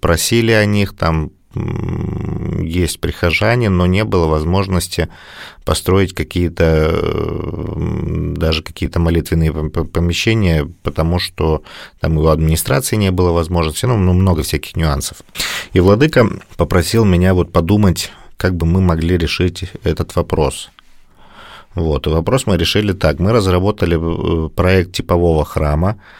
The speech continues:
Он собирался из сэндвич-панелей. Вот, э, такой небольшой человек на тридцать-сорок.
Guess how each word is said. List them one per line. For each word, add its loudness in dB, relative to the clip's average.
Он 2
собирался 4
из 0
сэндвич-панелей. 0
Вот, -2
э, -6
такой -2
небольшой 0
человек 0
на 0
тридцать-сорок. -2